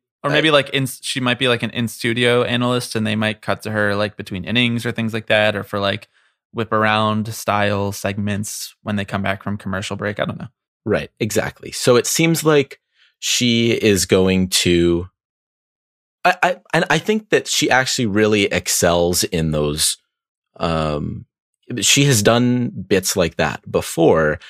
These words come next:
Speaker 2: whether they're, like, individual, you know, they will cut away and it's Jessica Mendoza talking with Jock Peterson or, you know, whatever. It's just standing with someone in the batting cage. And they're,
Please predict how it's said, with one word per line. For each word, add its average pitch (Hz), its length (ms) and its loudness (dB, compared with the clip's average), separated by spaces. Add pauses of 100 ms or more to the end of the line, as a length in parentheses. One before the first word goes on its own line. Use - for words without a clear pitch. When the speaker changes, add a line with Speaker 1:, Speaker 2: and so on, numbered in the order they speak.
(120)
Speaker 2:
whether 90 240 4
they're, 87 180 6
like, 82 220 0 (100)
individual, 92 640 4
you 120 80 4
know, 101 120 4
they 101 100 6
will 104 140 2
cut - 280 0
away 95 480 4 (220)
and 92 180 4
it's - 140 -2
Jessica 92 380 2
Mendoza 82 680 4
talking 85 480 0
with 82 320 -2 (360)
Jock 90 220 2
Peterson 82 720 0 (320)
or, 78 680 0 (380)
you 110 320 -6
know, 87 100 2
whatever. 92 400 4
It's 80 140 2
just 98 160 2
standing 98 260 4
with 92 120 4
someone 90 220 2
in 85 80 0
the 85 60 0
batting 104 300 2
cage. 85 240 -2
And 135 220 4
they're, 147 200 4